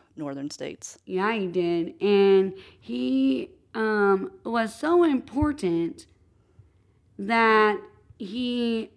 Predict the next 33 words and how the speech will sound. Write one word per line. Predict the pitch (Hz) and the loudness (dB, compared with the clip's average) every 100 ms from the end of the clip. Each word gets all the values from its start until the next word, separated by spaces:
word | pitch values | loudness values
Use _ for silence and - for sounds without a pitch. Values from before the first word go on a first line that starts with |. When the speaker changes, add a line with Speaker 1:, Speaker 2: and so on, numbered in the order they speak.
| _ - | _ -20
Speaker 2:
claimed | - 196 196 214 240 226 185 170 165 165 170 165 - - | -12 -6 -2 0 2 6 6 8 6 4 2 -2 -8 -12
Speaker 1:
<laughs> | 247 - - 349 _ - | -12 -12 -14 -14 _ -20
This | - - - | -20 -18 -18
is | |
ridiculous. | - - 262 | -18 -10 -4
Speaker 2:
Nobody | 285 277 247 | 0 2 2
will | 226 | 2
know. | 233 233 226 226 180 - _ | 2 2 2 2 -4 -12 _
It | 233 262 | -2 0
is, | 220 | 2
isn't | 277 381 554 | 2 0 -2
it? | 311 370 359 622 539 | 0 -2 -4 -12 -14
Speaker 1:
<laughs> | _ - | _ -6
Speaker 2:
Nobody | 247 269 302 320 320 | 0 4 4 4 4
will | |
know | 247 226 233 226 | 2 0 -2 -4
for | 208 | -8
sure. | 196 - 247 190 180 185 190 - _ _ _ _ _ | -8 -6 -4 -2 -2 -2 -6 -14 _ _ _ _ _
Um, | 208 208 196 208 | 0 2 2 0
but | 202 | -4
he | 220 | -4
claimed | - 302 302 | -2 2 4
he | 254 254 | 4 2
had | 214 202 196 | 4 4 2
this | 190 190 180 - | 0 -2 -6 -12
red | 170 190 196 196 185 - | -2 4 4 4 0 -4
phone | 233 220 180 175 175 190 185 - _ - - - | 2 6 6 6 4 2 -6 -16 _ -20 -20 -8
that | 202 202 190 185 180 - | 2 4 4 2 0 -4
ha-, | 208 196 - - | -2 -2 -2 -4
was | 202 | -4
a | 185 | -2
direct | 175 175 180 208 254 - | -6 -6 -2 -4 -4 -4
line | 190 190 185 180 180 - | 0 2 0 -2 -8 -10